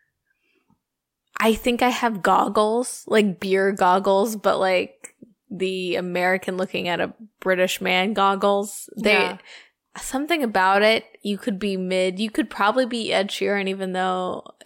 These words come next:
Speaker 1: in my mind right now, no. But, like, just listening to the accent.
Speaker 2: But once she comes across the pond, it could be different.
Speaker 1: Yeah.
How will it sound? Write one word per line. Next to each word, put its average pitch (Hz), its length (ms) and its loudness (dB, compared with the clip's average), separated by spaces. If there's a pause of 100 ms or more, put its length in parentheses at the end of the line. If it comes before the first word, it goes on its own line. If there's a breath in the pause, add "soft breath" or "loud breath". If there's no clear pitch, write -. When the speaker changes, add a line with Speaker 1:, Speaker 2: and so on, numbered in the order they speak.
Speaker 1:
in 190 220 -4
my 180 200 0
mind 180 200 -4
right 175 180 -4
now, 170 640 0 (840)
no. 190 500 -4 (600)
But, 262 100 4
like, 277 240 2 (1040 loud breath)
just 277 220 2
listening 277 300 0
to 262 100 -6
the 202 180 -4
accent. 208 800 0
Speaker 2:
But 214 60 0
once 226 120 2
she 247 80 0
comes 226 220 0
across 196 340 0
the 190 100 -8
pond, 202 300 0
it 185 80 -4
could 196 140 -2
be 165 120 -4
different. 196 640 -4
Speaker 1:
Yeah. 190 400 0